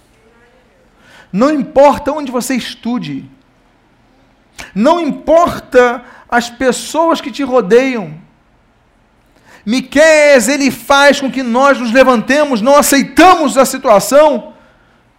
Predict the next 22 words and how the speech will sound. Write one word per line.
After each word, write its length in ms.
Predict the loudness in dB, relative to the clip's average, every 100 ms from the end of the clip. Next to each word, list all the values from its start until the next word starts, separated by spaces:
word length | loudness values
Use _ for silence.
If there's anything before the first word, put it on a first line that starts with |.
| _ _
e 60 | -6
digamos 500 | -2 2 4 4 2
um 140 | 0
basta. 720 | 4 6 4 2 2 2 0 -14 _ _ _ _ _ _ _ _ _ _ _ _ _ _ _ _ _ -20 -10
Se 180 | 0 2
há 80 |
corrupção 480 | 4 4 4 4 2
em 60 | 2
nosso 260 | 0 0
meio, 640 | 2 6 6 4 2 -4 -16 _ _ _ _ _ _ _ _ _ _ _ _ _
seja 540 | -8 0 2 4 4
diferente, 680 | 4 4 6 6 4 0 -2
não 160 | 2 2
aceite 420 | 2 0 0 2
corrupção, 840 | 2 2 2 4 4 2 -2 -14 _ _ -20 -6
porque 200 | -2 4
a 60 | 4
mudança 480 | 4 2 2 2
vem 100 | 2
através 400 | 4 4 4 4
dessas 240 | 2 -2 -2
pessoas. 760 | -2 0 4 4 4 -2 -12